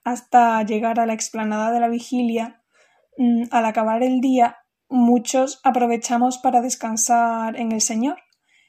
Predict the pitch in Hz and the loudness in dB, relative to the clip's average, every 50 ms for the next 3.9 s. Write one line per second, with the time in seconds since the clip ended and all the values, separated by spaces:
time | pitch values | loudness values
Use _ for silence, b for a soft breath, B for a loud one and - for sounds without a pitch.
0 | _ _ - 254 240 233 233 233 240 247 254 247 247 247 - _ - 277 240 233 | _ _ -2 0 2 2 2 4 4 4 4 2 0 -2 -6 _ 0 0 0 0
1 | 240 - - 254 247 240 247 240 240 247 247 - - - 247 240 240 262 254 247 | 0 0 2 4 4 4 4 2 0 0 -2 -4 -2 2 2 2 2 2 -2 0
2 | 240 240 240 240 - 240 233 233 233 226 233 233 226 226 220 220 220 226 - - | 0 0 -2 0 -2 -2 -2 -2 -4 -4 -2 -2 -2 -2 -4 -6 -6 -8 -12 -16
3 | _ _ _ _ _ _ _ _ _ 262 233 226 220 220 220 220 220 220 | _ _ _ _ _ _ _ _ _ -6 -4 -2 -2 -2 -2 -2 -2 -4